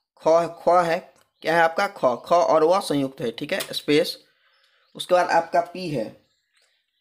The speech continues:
पी पे आपका कहाँ तक हो गया, ख, पी पे आपका है च,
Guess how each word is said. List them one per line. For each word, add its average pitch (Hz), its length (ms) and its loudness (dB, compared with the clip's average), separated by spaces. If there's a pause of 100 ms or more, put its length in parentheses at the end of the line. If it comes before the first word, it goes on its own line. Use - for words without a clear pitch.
(200)
पी 196 140 -10
पे 196 180 -2
आपका 175 400 2 (2250)
कहाँ 143 180 -4
तक 151 140 -8
हो 156 120 -4
गया, 143 160 -10
ख, - 260 -2 (100)
पी 165 100 -6
पे 180 160 0
आपका 170 240 0
है 131 180 0
च, 160 300 2